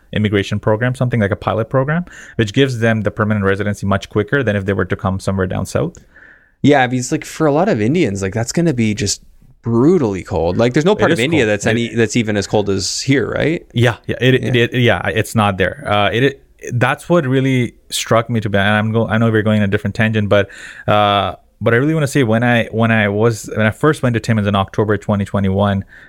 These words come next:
Speaker 1: I would say I would, you can point me out as a person of color when I would be walking. Like,
Speaker 2: Mm-hmm.
Speaker 1: I, I was probably one
Speaker 2: Yeah,
Speaker 1: of the
Speaker 2: I've
Speaker 1: odd
Speaker 2: heard
Speaker 1: ones.
Speaker 2: that about, about
Speaker 1: I would be one of
Speaker 2: Timmins.
Speaker 1: the odd ones, but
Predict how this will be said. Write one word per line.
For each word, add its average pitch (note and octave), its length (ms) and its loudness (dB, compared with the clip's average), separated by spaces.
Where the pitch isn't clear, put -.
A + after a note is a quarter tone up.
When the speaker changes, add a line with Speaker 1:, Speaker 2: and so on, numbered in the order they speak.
Speaker 1:
I B2 100 0
would D3 180 0
say C3 460 2
I A#2+ 200 0
would, B2+ 300 2
you C3+ 160 4
can C#3+ 180 -2
point B2 280 0
me A2+ 120 2
out G#2 160 4
as G2+ 100 -2
a F#2+ 40 -8
person G2 280 -2
of G2 140 -4
color F#2+ 280 -4
when G#2 140 0
I G2 100 0
would G#2 140 -4
be G#2+ 80 -2
walking. - 360 -4
Like, G#2+ 160 0
Speaker 2:
Mm-hmm. A#2 360 4
Speaker 1:
I, A#2 120 2
I B2+ 220 0
was C3 140 0
probably B2+ 220 2
one A2+ 180 2
Speaker 2:
Yeah, A2+ 60 4
Speaker 1:
of G#2+ 60 2
the G#2+ 60 2
Speaker 2:
I've F#2+ 60 0
Speaker 1:
odd - 60 0
Speaker 2:
heard C3+ 140 4
Speaker 1:
ones. A#2 80 -4
Speaker 2:
that A2 180 2
about, G2+ 380 -2
about G2 140 0
Speaker 1:
I A2 80 2
would B2+ 140 2
be C3 80 4
one A#2 160 4
of A2+ 60 2
Speaker 2:
Timmins. G2+ 40 -6
Speaker 1:
the G#2+ 80 2
odd F#2+ 220 2
ones, D2+ 220 -10
but - 380 0